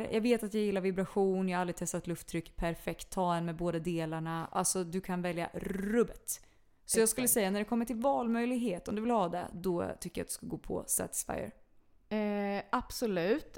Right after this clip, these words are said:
Speaker 2: Eh, och då så har jag en som, som jag har, jag har inte prövat den själv, men om jag ska göra en sån kund, eh, utvärdering,
Speaker 1: Ja.
Speaker 2: då är det ju, eh,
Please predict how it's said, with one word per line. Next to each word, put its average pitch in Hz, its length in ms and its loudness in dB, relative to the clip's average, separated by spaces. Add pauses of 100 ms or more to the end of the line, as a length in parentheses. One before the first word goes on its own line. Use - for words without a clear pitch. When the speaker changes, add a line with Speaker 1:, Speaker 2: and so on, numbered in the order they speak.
Speaker 2:
Eh, 190 400 2
och 208 100 -2
då 240 440 2 (160)
så 220 260 -4
har 175 400 -2 (180)
jag 214 560 0 (120)
en 175 540 -2
som, 170 420 -6 (400)
som 180 220 -6
jag 165 500 -4
har, 208 340 0
jag 247 120 4
har 285 60 6
inte 285 140 0
prövat 220 200 0
den 208 100 -2
själv, 190 240 0
men 202 140 0
om 202 160 0
jag 196 300 -2
ska 214 120 -4
göra 190 80 0
en 185 60 -4
sån 175 160 -6
kund, 175 680 0
eh, 165 180 0 (840)
utvärdering, 185 1400 -2
Speaker 1:
Ja. 170 240 -2 (300)
Speaker 2:
då 208 260 -2
är 180 440 0
det 170 280 -2 (140)
ju, 160 600 -4 (140)
eh, 123 440 -4